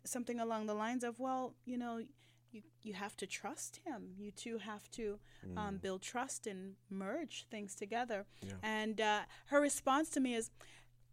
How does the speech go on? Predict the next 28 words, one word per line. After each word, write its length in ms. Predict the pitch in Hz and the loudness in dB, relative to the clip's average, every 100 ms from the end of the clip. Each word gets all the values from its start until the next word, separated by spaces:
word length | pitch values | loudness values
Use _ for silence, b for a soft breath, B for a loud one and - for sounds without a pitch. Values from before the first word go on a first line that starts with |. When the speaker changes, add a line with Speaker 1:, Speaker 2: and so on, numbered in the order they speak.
| - - | -20 -6
Speaker 1:
"You 180 | 247 381 | 12 12
don't 260 | 480 480 330 | 12 12 6
have 280 | - 262 - | 6 4 2
to 100 | 208 | 0
say 340 | 190 - 170 | 0 2 0
that. 300 | 123 55 50 - | -2 -4 -4 0
Like, 240 | 240 226 - | 0 0 0
I 240 | 254 320 370 | 8 10 10
know 380 | 277 269 262 240 | 10 8 8 8
you 180 | 226 | 8
don't 220 | 240 202 170 180 | 6 6 2 4
really 340 | 214 208 185 | 6 8 6
believe 640 | 175 180 175 190 202 180 | 4 0 4 4 4 2
that." 300 | 123 101 98 - b b b b b - | 2 2 2 -4 b b b b b 0
And 260 | 226 269 254 - _ _ _ _ _ _ _ - | 6 6 6 0 _ _ _ _ _ _ _ 4
I 120 | - | 8
Speaker 2:
And, 140 | 123 113 | 8 6
and 120 | 120 117 | 8 12
when 120 | 117 | 12
I 140 | 151 | 12
heard 260 | 143 123 101 | 10 8 8
that, 180 | 92 92 | 6 6
I 120 | 98 | 4
told 300 | 101 - 104 | 6 8 8
Tanisha, 300 | - 110 101 | 8 4 4
"You 80 | 101 | 2
can 160 | 101 101 | 4 6
never 340 | 98 90 92 | 6 6 4